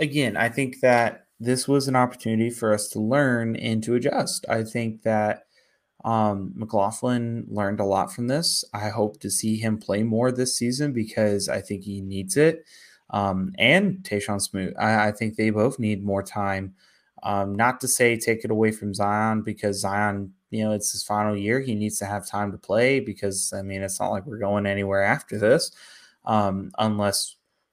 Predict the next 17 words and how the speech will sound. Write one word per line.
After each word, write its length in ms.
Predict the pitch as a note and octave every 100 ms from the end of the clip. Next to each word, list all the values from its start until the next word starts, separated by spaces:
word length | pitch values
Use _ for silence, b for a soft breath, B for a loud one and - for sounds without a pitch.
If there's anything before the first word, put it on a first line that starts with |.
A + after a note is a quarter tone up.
| _
hypothetically 1080 | - - - G#2 G2+ - G#2 G2+ A2+ C3+ G2+
speaking, 640 | G2+ - G#2 G2 G#2+ G#2 G#2
something 420 | - G2+ F#2+ G2
came 300 | F#2+ G2+ G2
up 200 | G2+ G#2+
and 140 | G#2+
we 100 | G2
were 140 | G2 G2
able 720 | G2+ G#2 - G#2 G2+ G2 F#2+
to 160 | - G2
go 220 | G2+ G2+
play 240 | G2 A2
in 80 | G#2
a 40 | G2
bowl 320 | - - C#3
game, 360 | B1 C2+ G#2+
which, 400 | G#2+ F#2 - -